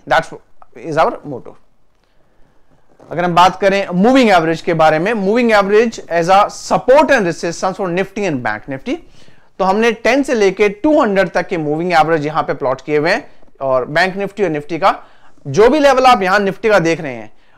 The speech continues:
उसके जो इमीडिएट नीचे रहेगा, वो उसका सपोर्ट है। वहीं पे जो है हमारा बैंक निफ्टी का जो इमीडिएट लेवल रहेगा, वो उसका करंट सपोर्ट है। अगर वो सपोर्ट ब्रेक होता है,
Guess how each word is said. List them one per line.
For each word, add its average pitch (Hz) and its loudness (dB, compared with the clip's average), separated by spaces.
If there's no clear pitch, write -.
उसके 214 -4
जो 233 2
इमीडिएट 233 2
नीचे 214 0
रहेगा, 151 -2
वो 160 -4
उसका 170 -4
सपोर्ट 139 -8
है। 240 -2
वहीं 175 -4
पे 214 2
जो 180 0
है 170 -4
हमारा 156 4
बैंक 185 0
निफ्टी 220 -4
का 196 -2
जो 202 0
इमीडिएट 240 2
लेवल 185 0
रहेगा, 160 0
वो 180 2
उसका 214 -2
करंट 214 0
सपोर्ट 170 -4
है। - -4
अगर 190 2
वो 247 2
सपोर्ट 247 0
ब्रेक 190 2
होता 156 -2
है, 135 -4